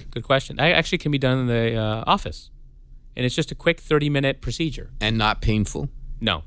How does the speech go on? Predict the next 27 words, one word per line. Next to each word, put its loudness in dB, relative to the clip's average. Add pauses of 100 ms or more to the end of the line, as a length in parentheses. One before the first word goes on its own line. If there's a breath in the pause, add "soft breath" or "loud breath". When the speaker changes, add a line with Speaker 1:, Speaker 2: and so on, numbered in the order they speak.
Speaker 1:
not -2
painful. 0
It's -4
just -2
literally 4
a 6
blood 4
draw 4
and -2
then 2
that, 0
that -2
injection 0
that 0
you're -6
worried 4
about, -4
Rob. -2
Speaker 2:
Right, 4
right. 4
I'm 2
still 0
kinda 2
thinking 0
about -2
that. 4
Speaker 1:
Oh. -8